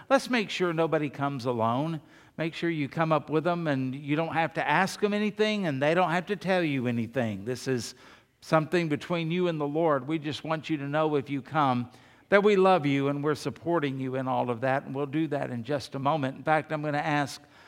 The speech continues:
uh, in just a moment, all of the fathers to come, and we're gonna gather around our dads, and we're gonna pray for them. But this is also be a great time to pray for your dad if he doesn't know Christ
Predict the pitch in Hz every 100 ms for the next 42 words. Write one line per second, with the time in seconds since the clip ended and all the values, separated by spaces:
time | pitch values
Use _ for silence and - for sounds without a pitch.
0 | - _ 139 143 127 113 - - - 135
1 | 120 143 131 156 139 165 151 123 135 156
2 | 143 123 147 160 165 135 113 - 123 -
3 | 127 139 147 131 143 147 123 139 143 135
4 | 120 123 135 143 131 - - - - -
5 | 127 127 131 135 135 135 113 135 147 131
6 | 120 - 151 147 139 117 120 131 143 -
7 | - - 165 214 - 170 170 208 214 196
8 | 165 170 165 147 175 180 165 175 175 156
9 | - 175 170 170 156 160 156 165 160 147
10 | 147 151 131 - 156 147 - 175 180 113
11 | -